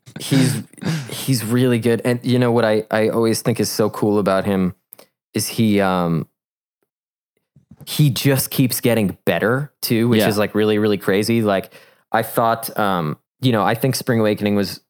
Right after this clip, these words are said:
Speaker 2: it was unbelievable. And it was, um, the work that he and everyone around him did was so good. But then it was like, when I saw Once on This Island, the next Broadway show he,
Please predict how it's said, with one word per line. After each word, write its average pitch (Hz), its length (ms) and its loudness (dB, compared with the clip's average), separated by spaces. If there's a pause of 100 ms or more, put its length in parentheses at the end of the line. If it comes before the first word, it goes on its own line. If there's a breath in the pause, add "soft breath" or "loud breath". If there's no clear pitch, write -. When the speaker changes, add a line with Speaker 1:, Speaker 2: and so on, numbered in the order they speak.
Speaker 2:
it 123 100 0
was 107 160 2
unbelievable. 101 720 2
And 98 80 0
it 73 80 0
was, 95 280 0
um, 82 400 0 (300)
the 110 80 2
work 107 300 0
that 104 120 -2
he 101 360 -2
and 95 120 0
everyone 95 300 0
around 98 220 0
him 101 60 0
did 87 180 -2
was 92 120 -2
so 98 380 -2 (120)
good. 107 360 2 (640 loud breath)
But 113 140 0
then 127 160 0
it 139 80 2
was 127 160 0
like, 107 180 0
when 110 120 0
I 104 80 0
saw 113 200 0
Once 113 280 0
on 104 120 0
This 95 160 0
Island, 110 480 0 (220)
the 101 160 -2
next 113 440 -2
Broadway 95 260 2
show 95 220 0
he, 90 280 -2